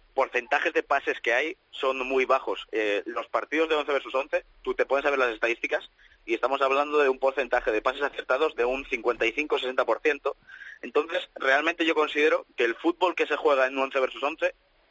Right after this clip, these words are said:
es muy poco parecido al fútbol real y no me termina de convencer. También es verdad que es un modo de juego que tú lo juegas con gente y es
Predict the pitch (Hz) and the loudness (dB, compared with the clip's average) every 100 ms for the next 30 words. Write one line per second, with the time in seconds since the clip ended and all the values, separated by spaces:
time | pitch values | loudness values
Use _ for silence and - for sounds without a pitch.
0 | _ _ - 131 156 160 160 147 139 135 | _ _ 0 0 0 0 0 2 2 2
1 | 127 131 120 120 127 120 113 123 147 - | 2 0 0 0 -6 -4 0 2 0 -2
2 | - 127 143 165 - 143 139 135 123 117 | -6 -2 0 0 0 -2 0 0 0 -2
3 | - 110 - - 160 196 180 156 196 - | -2 -4 -6 -4 0 2 2 2 2 -2
4 | _ _ - 160 160 151 139 120 143 156 | _ _ -6 -4 -2 0 0 0 -2 -2
5 | 143 127 139 143 - 117 127 - 113 123 | -2 -4 -2 -2 0 -2 -2 -4 -6 -4
6 | 127 160 139 135 | -4 -2 -2 -2